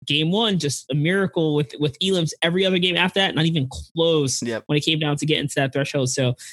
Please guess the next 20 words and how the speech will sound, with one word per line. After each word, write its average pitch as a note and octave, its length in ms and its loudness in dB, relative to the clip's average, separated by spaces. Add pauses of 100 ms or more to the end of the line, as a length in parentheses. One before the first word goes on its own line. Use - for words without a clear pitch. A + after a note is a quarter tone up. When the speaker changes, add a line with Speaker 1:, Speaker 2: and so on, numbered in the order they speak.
(140)
Speaker 1:
it D#3 160 0
really F3+ 300 2
is, D#3 200 2
uh, C#3 180 4
just C3+ 220 -2
one D3 100 2
of C#3+ 60 0
those C3 220 0
things, C#3+ 260 0
man. B2 140 0
When B2 140 0
you're D#3+ 120 0
in D3 100 0
form E3 480 -2
or C3+ 120 -2
when C#3 100 -2
it's C3 140 -4
clicking, F3+ 420 0
it's - 160 -10
clicking. - 360 -12